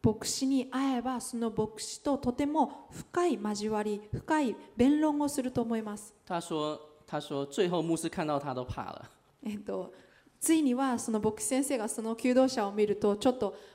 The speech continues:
Speaker 1: 恐ろしいと思ってしまうほどの弁論です。
Speaker 2: 可是一年之后，他信主了。
Speaker 1: けれども、一年を経て、その人はクリスチャンになったのです。
Speaker 2: 神呼召他全职侍奉。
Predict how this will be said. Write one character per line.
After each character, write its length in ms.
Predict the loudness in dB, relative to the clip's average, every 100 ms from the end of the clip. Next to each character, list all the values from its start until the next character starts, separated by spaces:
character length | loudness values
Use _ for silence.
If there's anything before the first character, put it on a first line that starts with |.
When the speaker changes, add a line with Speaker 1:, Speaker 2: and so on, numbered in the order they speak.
| -4
Speaker 1:
恐 200 | 0 2
ろ 100 | 4
し 140 | 2
い 20 |
と 140 | 2 0
思 160 | 0
っ 40 | -2
て 140 | -2
し 140 | 0 4
ま 140 | 4
う 40 |
ほ 140 | 4 2
ど 100 | 4
の 140 | 4
弁 180 | 2 -2
論 160 | -4 -6
で 160 | -10
す。 160 | -12 -20
Speaker 2:
可 60 | -12
是 80 | -2
一 100 | 2
年 180 | 2 2
之 140 | -2
后， 220 | 0 0
他 120 | 0 -6
信 240 | -2 -2
主 200 | -2 -8
了。 120 | -8 -14 _ _ _ _ _ _
Speaker 1:
け 140 | 0 4
れ 100 | 4
ど 140 | 2
も、 340 | -2 -2 -4 -6 -20 _
一 260 | -8 0
年 240 | 4 4 4
を 80 | 0
経 160 | -2
て、 240 | -2 -2 -2
そ 120 | -2
の 100 | -2
人 220 | -2 -2
は 220 | -4 -6 -10
ク 100 | -8
リ 120 | -4 -4
ス 100 | -4
チ 80 |
ャ 60 | -2
ン 80 | -2
に 80 | -4
な 80 |
っ 40 | -10
た 80 | -12
の 100 | -14
で 100 | -16
す。 160 | -18 -4
Speaker 2:
神 160 | -2 0
呼 160 | -2
召 200 | -2 -4
他 360 | -2 -2 -2 -4
全 260 | -4 -6
职 160 | -4 -8
侍 220 | -6 -6
奉。 280 | -6 -8 -8